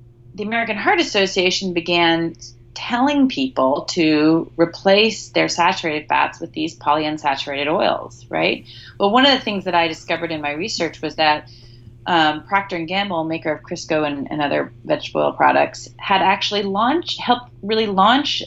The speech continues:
the American Heart Association into the powerhouse that it became back in nineteen forty-eight. Procter and Gamble had, you know, the American Heart Association was this, like,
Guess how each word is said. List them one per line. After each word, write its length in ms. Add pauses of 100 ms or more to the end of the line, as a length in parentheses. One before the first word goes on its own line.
(180)
the 340
American 320
Heart 180
Association 680
into 220
the 100
powerhouse 840
that 240
it 240 (260)
became 680 (160)
back 260
in 80
nineteen 380
forty-eight. 600 (460)
Procter 300
and 100
Gamble 320
had, 360 (480)
you 100
know, 100 (960)
the 60
American 260
Heart 160
Association 540
was 120
this, 220
like, 300